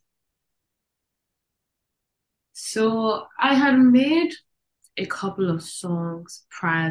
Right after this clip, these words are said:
to I H Y, and I don't ever think it just was, like, the one or not the one, but, um, the moment itself, like,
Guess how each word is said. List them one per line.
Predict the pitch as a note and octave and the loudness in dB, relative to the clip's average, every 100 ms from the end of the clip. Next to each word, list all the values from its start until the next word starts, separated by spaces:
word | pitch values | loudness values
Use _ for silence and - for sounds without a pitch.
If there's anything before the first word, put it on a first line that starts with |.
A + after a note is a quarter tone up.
| D#3+ | -6
to | - | -8
I | - - | -6 -6
H | E3 - | -6 -8
Y, | - C#2 E3+ G3+ _ _ _ _ _ _ _ _ - | -6 -4 -6 -6 _ _ _ _ _ _ _ _ -4
and | E3+ E3 E3 E3 E3 D#3+ - _ _ _ _ _ _ - | -2 0 0 0 -2 -4 -12 _ _ _ _ _ _ -4
I | G#3 | 0
don't | G#3+ C4 | 4 4
ever | G#3 G3+ G3+ - | 4 2 0 0
think | F#3+ F#3 | -2 0
it | F3 | -2
just | E3+ F3+ F3+ | 0 -2 -4
was, | E3+ | -8
like, | E3+ E3 D#3+ | -6 -10 -8
the | F3 E3+ | -4 -4
one | E3 F3+ F#3 F#3 F3 | -2 -4 -2 -2 -2
or | E3+ | -2
not | F3 F3 | -2 -4
the | F3 | -6
one, | E3+ F3 F3 F3+ E3 | -4 2 2 2 0
but, | F3+ F3 - - | 0 0 -2 -4
um, | F3 E3+ E3+ E3+ - - _ - | 0 0 0 -2 -6 -18 _ -2
the | F#3 G3 | 2 4
moment | G3 G#3 G#3+ G#3+ F#3 F3 - - | 4 4 4 2 -2 -6 -12 -18
itself, | F3 - G3 F3+ F3 F3+ | -12 -6 -2 2 0 0
like, | E3+ E3 | -2 -2